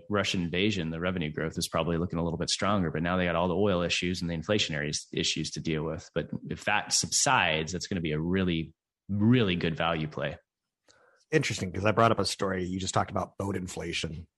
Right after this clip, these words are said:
Speaker 2: and you slipped in the <laughs> phrase boat inflation. I'm coming back to that. Um, you know, you can get some, uh, yachts pretty cheap right now that have some, you know, Russian writing in the, the,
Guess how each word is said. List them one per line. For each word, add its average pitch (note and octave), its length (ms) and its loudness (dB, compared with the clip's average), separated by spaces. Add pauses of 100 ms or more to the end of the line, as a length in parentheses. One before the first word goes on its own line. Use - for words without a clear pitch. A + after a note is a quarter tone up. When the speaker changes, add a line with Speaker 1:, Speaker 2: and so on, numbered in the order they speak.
(880)
Speaker 2:
and G2 320 -6 (160)
you A#2+ 140 4
slipped C#3+ 320 6
in D3 160 12
the - 80 2
<laughs> - 0 -
phrase A#2+ 440 6
boat A#2+ 240 4
inflation. G#2 460 -2
I'm A2+ 140 4
coming A2+ 280 6
back G#2 240 4
to G#2 80 0
that. F2 260 4 (1000)
Um, G#2 400 6 (380)
you B2 120 2
know, E3+ 100 8
you G3 140 8
can C#3+ 140 2
get C3 160 4
some, A2 240 6
uh, F2 120 2
yachts F2 420 -2
pretty F2 240 2
cheap - 280 -2
right F2+ 200 -2
now E2 200 -6
that E2+ 100 -6
have F#2 180 2
some, F2 340 -4
you - 80 -2
know, - 200 -4
Russian F#2+ 460 4 (180)
writing G#2+ 320 4
in F#2+ 100 -2
the, F2 260 -6
the, E2+ 200 -6